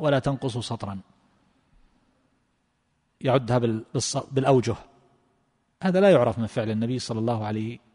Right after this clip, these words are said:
وسلم. وهكذا في الصيغ، كون النبي صلى الله عليه وسلم يوتر بركعة واحدة، قد أوتر بغير ذلك من صفات الوتر، نعم، فينوع ذلك للناس،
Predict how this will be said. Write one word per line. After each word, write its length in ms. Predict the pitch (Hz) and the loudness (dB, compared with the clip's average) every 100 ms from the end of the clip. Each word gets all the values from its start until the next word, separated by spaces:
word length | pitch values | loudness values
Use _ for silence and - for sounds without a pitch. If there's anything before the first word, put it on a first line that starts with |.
| _ | _
وسلم. 480 | - 104 123 101 92 - _ _ _ _ _ _ _ - | -10 -4 -4 -4 -6 -14 _ _ _ _ _ _ _ 0
وهكذا 440 | 139 208 190 151 | 4 6 6 4
في 80 | 139 | 4
الصيغ، 420 | 131 - 156 113 - _ _ _ _ _ _ _ _ _ _ _ - | 0 -2 0 -2 -4 _ _ _ _ _ _ _ _ _ _ _ -2
كون 160 | 165 | 0
النبي 260 | 147 139 135 | 2 0 0
صلى 160 | - 127 | 0 -2
الله 120 | - | 0
عليه 100 | 143 | 0
وسلم 100 | 135 | 0
يوتر 240 | 147 143 | 0 0
بركعة 380 | 127 135 - 120 | 0 0 0 0
واحدة، 460 | 127 156 143 127 113 _ _ _ _ _ _ _ - | 2 0 -2 -6 -10 _ _ _ _ _ _ _ -12
قد 140 | 113 | -4
أوتر 340 | 143 165 165 143 | 0 0 2 0
بغير 760 | 143 139 139 - 147 185 185 | 0 -4 -6 -6 4 6 6
ذلك 460 | 165 175 156 143 - | 6 6 4 -2 -6
من 80 | 139 | -6
صفات 460 | - 139 143 135 - - 139 | -4 0 2 2 -2 -6 2
الوتر، 460 | 135 160 185 196 - - _ _ _ _ _ 131 | 4 6 4 2 -4 -20 _ _ _ _ _ -8
نعم، 200 | 120 - | -6 -8
فينوع 800 | - 151 147 165 208 190 190 151 - - - _ - | -2 0 2 4 4 4 4 2 -6 -20 -20 _ -8
ذلك 520 | 131 160 170 165 - | 2 6 6 4 4
للناس، 640 | 139 135 143 131 - - | 2 4 2 2 0 -10